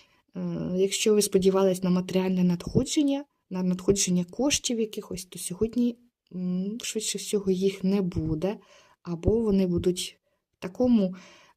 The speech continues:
е, обсязі, який вас не дуже буде радувати. Або, можливо, вам тут кажуть: «Притримайте свої кошти,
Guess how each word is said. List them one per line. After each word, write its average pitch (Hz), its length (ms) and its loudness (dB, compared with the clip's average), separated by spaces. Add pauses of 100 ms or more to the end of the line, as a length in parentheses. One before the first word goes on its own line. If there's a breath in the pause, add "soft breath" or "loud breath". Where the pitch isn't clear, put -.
е, 156 60 -6
обсязі, 165 580 0
який 175 320 0
вас 185 300 -2
не 175 140 4
дуже 180 300 2
буде 175 320 0
радувати. 160 640 -4 (360 loud breath)
Або, 220 240 2
можливо, 294 460 4
вам 240 240 2
тут 254 180 -8
кажуть: 214 460 -6
«Притримайте 214 720 0
свої 202 360 -2
кошти, 196 680 -2